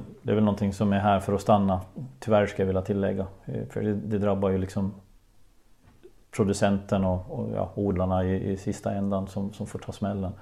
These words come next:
Eh, svårt att, svårt att komma ifrån det där. Jag, jag tror att vi kommer åtminstone med våra varumärken, vi är marknadsledare idag. Eh, vi har en stark position, vi behöver liksom inte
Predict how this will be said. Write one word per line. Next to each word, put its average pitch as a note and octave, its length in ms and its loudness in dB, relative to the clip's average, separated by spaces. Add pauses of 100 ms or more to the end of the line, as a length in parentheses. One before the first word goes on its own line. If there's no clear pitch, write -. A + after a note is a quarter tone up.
(840)
Eh, G2+ 840 6 (460)
svårt A#2+ 340 6
att, A#2 140 8 (1000)
svårt B2+ 260 4
att B2 60 0
komma A2+ 260 6
ifrån A2 360 8
det G2+ 80 4
där. G2 180 8
Jag, G#2 220 6
jag A2+ 120 -2
tror A#2+ 140 8
att A2 140 2
vi A#2 280 6
kommer G#2 460 4
åtminstone G2+ 280 0
med G2 120 2
våra G#2+ 220 6
varumärken, F#2+ 680 2
vi G#2 200 0
är G2+ 40 4
marknadsledare G2+ 920 2
idag. G2+ 360 2 (760)
Eh, A2 160 4
vi G2+ 240 4
har G#2+ 120 6
en G2+ 80 4
stark F#2+ 380 2
position, G2+ 600 0
vi G2+ 80 2
behöver G2 360 2
liksom F#2+ 280 0
inte G2 280 0